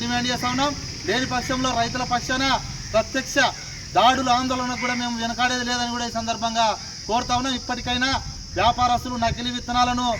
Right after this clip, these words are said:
వాడకూడదు, అధికారులు చర్యలు తీసుకోవాలని కూడా ఈ సందర్భంగా తెలియజేస్తూ, ఎప్పుడైనా నకిలీ విత్తనాలు బయటపడితే అటువంటి సంబంధిత అధికారుల పైన చట్టపరమైన చర్యలు తీసుకోవాలని మేము సీపీఐ పార్టీగా డిమాండ్ చేస్తా ఉన్నాం.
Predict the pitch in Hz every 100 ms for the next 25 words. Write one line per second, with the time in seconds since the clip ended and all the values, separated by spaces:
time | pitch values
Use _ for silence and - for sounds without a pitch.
0 | - - - - - - - 247 269 269
1 | 262 269 226 - - 202 254 262 247 -
2 | 240 247 247 - 240 233 233 233 226 226
3 | 220 226 226 226 185 - - 196 233 254
4 | 262 254 302 302 - - 180 196 - 254
5 | 262 262 - - 196 202 240 254 - 247
6 | 233 226 240 247 247 262 247 196 - -
7 | - 202 226 240 220 226 233 254 247 240
8 | 233 240 240 233 233 233 - 226 226 233
9 | 233 226 233 233 233 - 226 226 226 202
10 | - - - 202 - 220 220 220 214 247
11 | 240 226 226 214 202 202 190 180